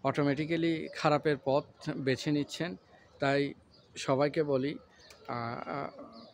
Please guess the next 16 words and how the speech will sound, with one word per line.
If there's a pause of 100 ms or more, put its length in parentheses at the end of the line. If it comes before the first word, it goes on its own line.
(180)
সবাইকে
ভালো
হতে
হবে। (440)
সবার
মন
মানসিকতা
যদি
ভালো
হয়, (520)
তাহলেই (260)
একটা (260)
সুস্থ
সমাজ, (680)
সুস্থ (760)
দেশ